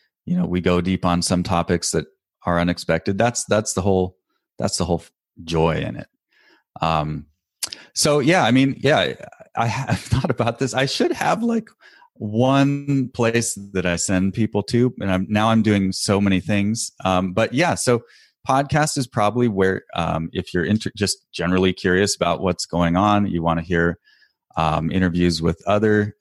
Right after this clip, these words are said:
uh, entrepreneurs, hear the stories, go deep on some of the lessons learned, kind of like what we've done in this, uh, interview. Um, that's Next Level E-commerce,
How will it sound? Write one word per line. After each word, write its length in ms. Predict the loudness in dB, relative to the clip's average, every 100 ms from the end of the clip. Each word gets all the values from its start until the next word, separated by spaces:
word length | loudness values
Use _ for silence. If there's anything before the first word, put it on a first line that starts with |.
| -4
uh, 280 | 0 2 2
entrepreneurs, 1120 | 0 0 -2 -2 2 2 2 -2 0 0 0
hear 320 | 0 2 2
the 120 | -2
stories, 600 | -6 0 2 4 4 2
go 180 | 2 0
deep 260 | 2 0 0
on 340 | 0 0 0 -4
some 240 | -4 0 2
of 80 |
the 220 | 2 2 -2 -2
lessons 460 | -2 0 0 0
learned, 400 | 2 2 2 0 -6
kind 140 | -8
of 60 | -4
like 180 | -4 -4 _
what 140 | -8 -6
we've 140 | -8 -4
done 300 | -2 -2 -4 _ _ _ _ _ -8
in 160 | 0
this, 240 | 0 0 -4 _ _ _ _ _ -6
uh, 140 | -4
interview. 520 | -4 -4 -2 0 0 -2 _ _ _ _ _ _ -4
Um, 260 | -2 0
that's 240 | 0 0 2
Next 300 | 2 2 0
Level 280 | 2 2 0
E-commerce, 640 | 0 0 0 0 -2